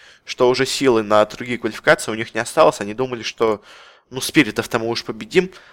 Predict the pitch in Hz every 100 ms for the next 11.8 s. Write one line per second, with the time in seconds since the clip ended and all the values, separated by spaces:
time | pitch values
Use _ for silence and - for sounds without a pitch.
0 | _ _ _ 143 147 123 117 127 127 131
1 | 120 - 160 110 101 - 92 - - _
2 | _ 107 - 101 120 156 123 107 98 -
3 | 101 110 107 - 95 104 120 160 - 104
4 | 113 117 107 104 _ _ _ _ _ -
5 | 110 - 117 110 95 - 101 104 131 156
6 | - - _ _ _ _ - 104 113 110
7 | 104 - - - - 92 98 151 170 -
8 | _ _ - - - - - - - 113
9 | 139 180 - - _ _ _ - _ _
10 | - 123 - 139 135 117 107 98 98 -
11 | 117 143 175 165 110 107 127